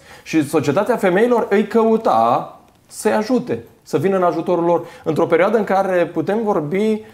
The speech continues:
uh, de persecuție, am, numai că aș putea spune de o singură perioadă în care au fost foar-, persecutați foarte mult, în perioada anilor patruzeci, uh, atât evrei, țiganii și, uh,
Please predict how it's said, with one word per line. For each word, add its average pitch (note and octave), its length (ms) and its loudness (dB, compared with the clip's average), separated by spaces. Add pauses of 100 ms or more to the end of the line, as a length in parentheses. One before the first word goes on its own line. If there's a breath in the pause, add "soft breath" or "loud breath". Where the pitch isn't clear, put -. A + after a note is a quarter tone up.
(120 loud breath)
uh, D3+ 460 2
de C3+ 80 2
persecuție, C#3+ 800 0
am, C3+ 180 0 (160)
numai C3+ 320 -2
că C3+ 80 -4
aș C3 200 0
putea C3+ 220 -2
spune D3+ 220 0
de C#3 100 0
o D3 220 2
singură E3 320 -2
perioadă D3 400 0
în C#3 60 -4
care C3+ 420 -2 (240 loud breath)
au A#2 100 -8
fost D3+ 220 0
foar-, C#3 180 0
persecutați C3 600 -4
foarte C#3 300 -4 (100)
mult, D3 360 -4
în C#3+ 80 -2
perioada C3 540 0
anilor C3 340 0
patruzeci, C3+ 680 -2 (300 loud breath)
uh, A2+ 100 -2 (340)
atât D3 460 -2
evrei, D3 720 0
țiganii B2 760 -2 (240)
și, B2+ 580 -2
uh, G2+ 320 0